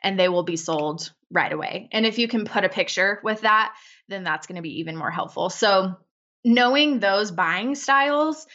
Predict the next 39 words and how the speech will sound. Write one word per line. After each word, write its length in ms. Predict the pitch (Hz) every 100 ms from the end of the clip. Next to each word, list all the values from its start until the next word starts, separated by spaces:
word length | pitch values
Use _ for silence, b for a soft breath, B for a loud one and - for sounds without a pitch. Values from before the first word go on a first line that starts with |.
| B B B
is 160 | 233 208
really 360 | 196 208 214 220
important 440 | 208 208 156 226
on 120 | 220
your 140 | 202 190
sales 340 | - 175 190
page 280 | 240 247 220
because 300 | 226 214 -
typically 560 | - 302 330 339 285
we 160 | 233 214
write 540 | 180 165 151 185 -
for 220 | - - 196
our 260 | 185 165
own 320 | 185 185 196
buying 340 | 180 156 175 220
style 640 | 226 240 247 277 320 320 B B B _ -
and 200 | 214 196
only 380 | 202 202 190 175
our 180 | 170 165
own 200 | 170 170
buying 280 | 156 - 165
style. 560 | - - - - - -
And 220 | 214 214
so 120 | 214 202 185 180
it's 160 | -
hard 600 | - - 220 214 220 208
when 280 | 214 208 196
you, 500 | 196 196 190 190 190 185 -
I 80 | 196
mean, 160 | 190 -
I'm 400 | 190 214 208 208 b b b _ -
fast 480 | 180 185 185 - -
and 140 | 202
emotional 640 | 185 180 190 - 185 180 180
and 160 | 190
I'm 140 | 185 175
a 80 |
copywriter. 760 | 165 226 226 170 160 165 180 202
So 160 | -